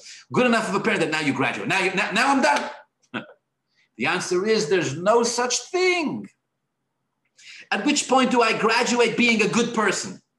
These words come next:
I'm, I, I've been good enough? Which point have I studied enough Torah? Have I fulfilled enough mitzvahs? There's no such thing. In the words of the Gemara, "Talmidei Chachomim ein lohem menucha." Scholars have no rest,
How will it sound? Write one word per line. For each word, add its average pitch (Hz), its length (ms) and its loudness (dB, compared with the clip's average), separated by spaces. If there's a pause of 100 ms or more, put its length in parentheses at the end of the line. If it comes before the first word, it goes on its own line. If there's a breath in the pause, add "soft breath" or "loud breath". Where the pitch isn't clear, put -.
(120)
I'm, 135 200 -4
I, - 180 -6 (100)
I've 139 100 -4
been 165 100 -2
good 294 200 2
enough? 294 400 2 (520 loud breath)
Which - 240 0
point 240 240 0
have 220 100 0
I 208 80 0
studied 226 400 -2
enough 220 300 -2
Torah? 226 160 2
Have 202 100 0
I 196 80 -2
fulfilled 202 340 -6
enough 202 240 -6
mitzvahs? 196 580 -10 (840)
There's 98 160 -18
no 107 140 -10
such - 260 -20
thing. - 140 -20 (1400)
In 107 80 -10
the 107 60 -4
words 139 240 -6
of 127 80 -8
the 123 60 -6
Gemara, 117 520 -6 (1040 soft breath)
"Talmidei 127 540 -4
Chachomim 131 840 -8
ein 135 220 -6
lohem 123 280 -12
menucha." 120 340 -14 (1000 soft breath)
Scholars 139 720 -4
have 101 200 -14
no 127 260 -4
rest, - 560 -10